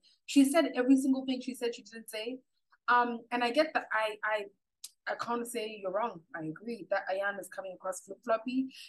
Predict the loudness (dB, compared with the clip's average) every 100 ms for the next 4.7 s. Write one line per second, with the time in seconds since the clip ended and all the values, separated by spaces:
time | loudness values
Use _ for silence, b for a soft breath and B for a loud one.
0 | -4 -2 6 6 6 6 6 6 -2 -6
1 | -4 -4 -4 -8 -8 -4 2 4 4 4
2 | 4 4 _ _ _ _ _ -20 _ _
3 | _ -2 2 2 4 4 4 0 -2 -2
4 | -2 0 0 0 -6 -8